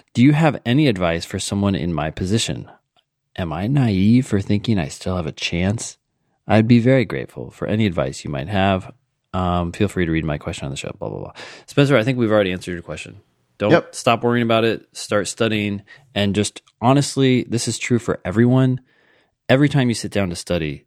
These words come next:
Speaker 1: don't give a shit about your score. Focus on what you learned as you sat down to study. Did you sit down and do a game and learn something from it? People sometimes say, "I just did a game and I couldn't do it and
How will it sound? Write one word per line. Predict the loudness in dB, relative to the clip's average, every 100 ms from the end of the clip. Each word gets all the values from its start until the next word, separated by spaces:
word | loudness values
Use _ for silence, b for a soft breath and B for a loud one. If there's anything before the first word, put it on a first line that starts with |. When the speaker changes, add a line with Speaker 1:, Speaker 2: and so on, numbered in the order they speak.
| _
Speaker 1:
don't | 0 0 -2
give | 0 0 0
a | -6
shit | -4 -4 -4 2 2 2 -8 _
about | -6 -4 -4
your | -6
score. | -8 0 2 2 -2 _
Focus | _ 0 0 2 -2 0
on | -4 -2
what | -2
you | -2 -2
learned | 0 0 2 0 -2 -4
as | -4
you | -2
sat | -2 0 0 0
down | -4 -6
to | -8
study. | -4 -2 -4 -6 -14 -2
Did | 0
you | 2
sit | 4 4
down | 4 4 4
and | 0
do | 0 0
a |
game | 0 2 2 2
and | 0 -2
learn | 2 2
something | 2 0 0 2
from | 2 2
it? | 0 -4 B B B B -2
People | 0 2
sometimes | 0 0 0
say, | 2 2
"I | 2
just | 0 0
did | 2
a | 0
game | 2 2 4 2
and | 0 -6 B B B B
I | -4
couldn't | 0 2 4 4
do | 6 6
it | 4
and | 0